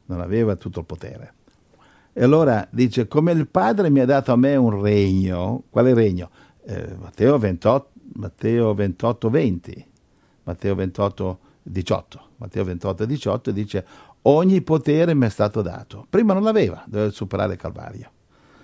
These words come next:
Va bene? Eh, no-, non Ges-, Gesù, figlio di Dio, spirito, l'aveva sempre avuto. Il, il Gesù di Nazareth, no, non ancora, doveva risorgere. E allora lui ha ricevuto un regno, Gesù.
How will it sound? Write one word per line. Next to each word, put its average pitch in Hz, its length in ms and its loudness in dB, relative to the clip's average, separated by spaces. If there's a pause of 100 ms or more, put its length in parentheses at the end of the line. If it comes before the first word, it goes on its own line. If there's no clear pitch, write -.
(300)
Va - 60 -12
bene? 92 360 -8 (140)
Eh, 107 120 -6
no-, 110 160 -4
non 135 260 4
Ges-, 120 300 2
Gesù, 110 540 4
figlio 120 240 2
di 117 120 4
Dio, 143 320 4
spirito, 175 360 0
l'aveva 107 180 0
sempre 95 260 -4
avuto. - 300 -16 (240)
Il, 117 260 -2
il 101 240 0
Gesù 107 320 2
di 113 140 4
Nazareth, 185 420 2
no, 131 220 0 (140)
non 92 180 -6
ancora, - 360 -10 (160)
doveva 92 220 -6
risorgere. 104 480 -6 (1600)
E 175 120 4
allora 233 400 4
lui 202 100 6
ha 220 40 6
ricevuto 196 340 2
un 180 100 2
regno, 143 360 4
Gesù. 117 400 2